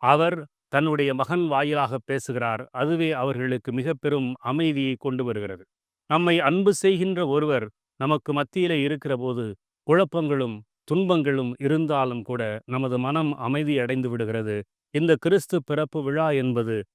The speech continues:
நம்மை சுற்றி பல்வேறு குழப்பங்கள், துன்பங்கள் இருந்தாலும்,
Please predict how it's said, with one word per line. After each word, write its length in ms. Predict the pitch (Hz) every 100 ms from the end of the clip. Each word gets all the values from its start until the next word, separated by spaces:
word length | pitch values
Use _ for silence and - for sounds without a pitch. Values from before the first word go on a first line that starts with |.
| _
நம்மை 300 | - 147 165 156
சுற்றி 300 | 180 - 196
பல்வேறு 500 | 151 143 151 160 170
குழப்பங்கள், 720 | 151 147 160 - 156 160 185 147
துன்பங்கள் 480 | 151 165 160 151
இருந்தாலும், 600 | 135 139 139 135 127 120